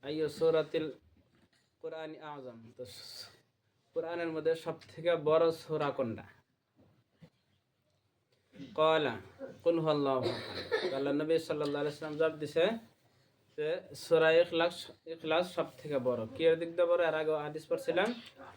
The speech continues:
ফজিলতের দিক দিয়ে বড়, আয়াত এবং হরফ হিসেবে বড় না।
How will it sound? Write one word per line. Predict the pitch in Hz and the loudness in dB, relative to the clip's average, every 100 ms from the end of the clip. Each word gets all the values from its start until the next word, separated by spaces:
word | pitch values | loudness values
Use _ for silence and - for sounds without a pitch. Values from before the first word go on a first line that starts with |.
| - | 2
ফজিলতের | 170 170 175 175 190 170 | 4 6 4 2 0 0
দিক | 156 127 | 0 2
দিয়ে | 123 | 0
বড়, | 110 104 - - _ _ _ - _ - - _ _ _ _ _ - | 0 -8 -14 -20 _ _ _ -20 _ -20 -20 _ _ _ _ _ -6
আয়াত | 147 151 147 | -2 -2 -2
এবং | 139 147 | -2 0
হরফ | 127 135 143 | -2 0 0
হিসেবে | 131 131 123 | 0 0 0
বড় | 110 | -2
না। | 101 95 | -8 -14